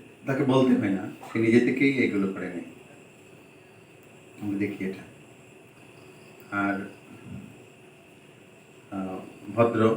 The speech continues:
অত্যন্ত শান্ত, উচ্ছৃঙ্খল নয় এবং মার্জিত এবং অনেক সুন্দর, প্রতিভাবান। আমি একদিন বলছিলাম যে, "তুমি, আহ,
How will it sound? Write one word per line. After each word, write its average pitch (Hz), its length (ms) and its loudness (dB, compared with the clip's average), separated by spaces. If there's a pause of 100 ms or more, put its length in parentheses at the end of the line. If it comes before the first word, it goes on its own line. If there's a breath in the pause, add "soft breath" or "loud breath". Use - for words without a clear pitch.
অত্যন্ত 98 540 -2 (920)
শান্ত, 104 280 2 (580)
উচ্ছৃঙ্খল 101 420 0
নয় 95 280 0 (1200)
এবং 95 340 -2
মার্জিত 104 480 2 (1400)
এবং 98 380 0 (240)
অনেক 123 320 4 (440)
সুন্দর, 127 540 8
প্রতিভাবান। 104 680 2 (880)
আমি 104 180 2
একদিন 113 400 0 (400)
বলছিলাম 110 400 6
যে, 95 140 -2
"তুমি, 98 340 0
আহ, - 1300 -12